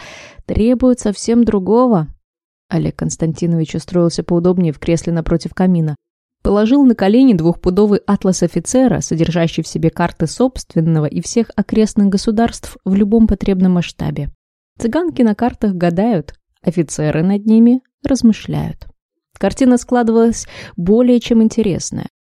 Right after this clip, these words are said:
Премьер Каверзнев допустил огромную промашку, потребовав от князя переброски гвардейских дивизий на приграничные территории. Теоретически он был, возможно, прав,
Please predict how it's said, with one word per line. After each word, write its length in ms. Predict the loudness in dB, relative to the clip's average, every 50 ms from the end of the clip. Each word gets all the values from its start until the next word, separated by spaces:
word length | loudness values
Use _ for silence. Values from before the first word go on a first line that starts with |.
| _ _ _
Премьер 420 | -2 0 4 4 4 4 4 2 0
Каверзнев 560 | 0 0 0 2 0 0 0 0 0 0 0
допустил 440 | -2 -2 0 -2 -2 -2 -2 -4 -2
огромную 420 | -2 -2 0 2 4 4 4 4 2
промашку, 540 | 0 -2 -2 0 0 0 -2 -4 -6 -4 -4
потребовав 580 | -4 -2 -2 -2 0 0 0 0 0 -2 -2
от 120 | -4 -6 -4
князя 400 | 0 2 4 4 4 4 2 0
переброски 540 | 0 0 0 0 2 0 0 0 -2 -2
гвардейских 720 | -2 0 0 0 0 2 2 2 0 0 -2 -2 -2 -2
дивизий 520 | 0 -2 0 0 0 0 0 0 -2 -2 -4 -6 -14 -20 -18 -6 -2
на 160 | 0 0 2
приграничные 760 | 2 0 0 0 2 2 4 4 4 4 4 4 4 4 4
территории. 640 | 2 0 0 -2 0 0 0 -2 0 -2 -4 -6 -8 -10 _ _ _ _ _ _ _ _ -6
Теоретически 840 | 0 2 2 4 2 2 2 0 -2 -2 -4 -8 -6 -4 -6 -4 -2
он 220 | 2 4 4 6 6
был, 100 | 4 4
возможно, 480 | 2 2 4 4 4 4 4 4 2
прав, 400 | 2 2 0 0 0 -2 -4 _